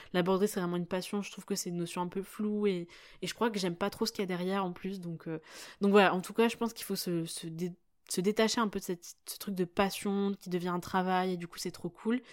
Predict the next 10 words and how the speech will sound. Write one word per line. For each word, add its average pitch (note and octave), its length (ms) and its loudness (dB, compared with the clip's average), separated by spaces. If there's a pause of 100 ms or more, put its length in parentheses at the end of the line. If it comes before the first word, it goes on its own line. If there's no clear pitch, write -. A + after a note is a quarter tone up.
(240)
et F#3+ 60 0
se F#3+ 120 -2
dire, « G#3+ 200 2
Ok, G#3 180 4
en A3 120 2
fait, F#3 160 -4
maintenant, F#3 400 0 (140)
c'est - 140 -6
une F3 60 -2
activité E3+ 640 -4